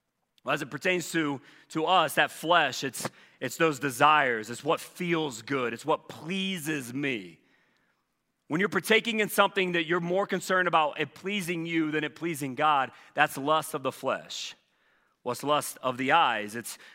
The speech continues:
when you just wanna look good, when you wanna be famous, when you want the most likes or the most comments, and you're so concerned about people and what they're gonna think and what they're gonna say and how you look to others. That's lust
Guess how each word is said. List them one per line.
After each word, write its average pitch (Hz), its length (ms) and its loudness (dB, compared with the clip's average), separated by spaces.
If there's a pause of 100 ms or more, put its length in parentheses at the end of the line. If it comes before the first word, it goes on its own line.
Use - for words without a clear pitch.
when 127 160 -4
you 127 160 -2
just 127 220 -8
wanna 135 220 0
look 123 300 -6
good, 147 340 0
when 120 160 -6
you 123 100 -4
wanna 131 240 -2
be 120 240 -6
famous, 139 600 -4
when 127 100 -6
you 123 100 -4
want 135 300 -2 (220)
the 127 80 -2
most 143 280 -2
likes 147 440 -2
or 143 60 -4
the 131 100 -4
most 135 260 -4
comments, 151 480 -2
and 127 100 -6
you're 123 80 -4
so 165 240 -6
concerned 156 640 -2 (220)
about 135 380 0
people 156 460 -2
and 123 80 -2
what 156 220 0
they're 196 160 2
gonna 165 240 2
think 165 380 -2 (180)
and 147 100 -2
what 151 240 2
they're 196 200 4
gonna 170 240 0
say 110 680 -2 (760)
and 110 100 -10
how 147 80 2
you 139 200 -2
look 151 400 -4
to 123 180 -6
others. 95 340 -6
That's 107 220 -10
lust 117 340 -4